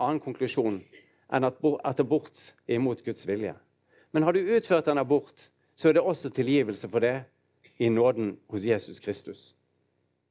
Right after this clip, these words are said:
Den ligger der. Det betyr at vi som menighet skal etablere støtteordninger for foreldre, eller de som er kom-, blitt gravide uten at, eh,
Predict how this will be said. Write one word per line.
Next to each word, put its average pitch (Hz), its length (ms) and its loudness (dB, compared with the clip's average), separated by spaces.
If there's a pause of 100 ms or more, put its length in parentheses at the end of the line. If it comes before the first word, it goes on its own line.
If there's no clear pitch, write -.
(920)
Den 156 200 2
ligger 147 260 2
der. 80 200 -8 (1080)
Det 170 120 4
betyr 214 320 6
at 175 80 0
vi 202 120 6
som 170 160 4
menighet 170 520 2 (540)
skal - 240 0
etablere 151 640 2
støtteordninger 139 920 0
for 117 380 0
foreldre, 143 520 2
eller 120 140 0
de 165 120 4
som 156 220 2
er 131 260 -2 (640)
kom-, 165 260 2
blitt 156 220 2
gravide 147 460 4
uten 147 300 0
at, 147 300 -2
eh, 117 180 4